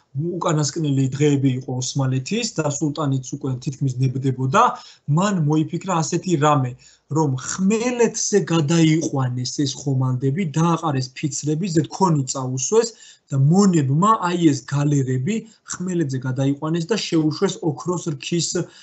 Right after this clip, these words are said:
ყურეში. შესაბამისად, ო-, ოსმალეთის ფლოტმა დაიწყო ბრძოლა, ასე ვთქვათ, მ, ბიზანტიელთა წინააღმდეგ. იმავე დღეს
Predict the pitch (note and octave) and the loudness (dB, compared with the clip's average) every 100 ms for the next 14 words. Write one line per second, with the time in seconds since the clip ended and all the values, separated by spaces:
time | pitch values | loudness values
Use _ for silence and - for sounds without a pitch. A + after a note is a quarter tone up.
0 | _ - F3+ D#3 C3+ D3 C3 E3+ G3+ F#3+ | _ -2 4 4 4 0 -4 -2 0 0
1 | E3 D#3 D#3 D3+ - G#3+ E3+ D3+ F3+ D#3+ | 0 0 0 -2 -6 -2 -2 -2 0 0
2 | D3+ C3+ - D#3+ D#3+ C#3 C3+ C#3+ C3 - | -2 -6 0 0 2 0 4 4 2 -2
3 | C#3 C3 _ _ D3 C3 D#3+ D#3 C3+ B2+ | -2 -4 _ _ -2 2 6 6 6 0
4 | _ _ D3 C3+ D3+ - C#3 B2+ C#3 D#3 | _ _ -6 -2 -4 -2 -4 -2 -4 -2
5 | C#3+ C#3 C3+ C3 C3 C3+ C#3+ C3 C#3 D#3 | -2 0 2 0 0 0 -2 0 2 2
6 | D#3 D#3+ C3 C3+ C3 C#3+ D#3+ E3+ E3+ F#3+ | 2 2 0 -2 -2 0 2 2 2 2
7 | A3+ - _ E3 D3 D3+ F#3 F3 F3 D#3+ | 2 0 _ 2 2 2 -2 0 4 6
8 | C#3 C3 C3+ D#3+ C3+ | 4 2 2 2 2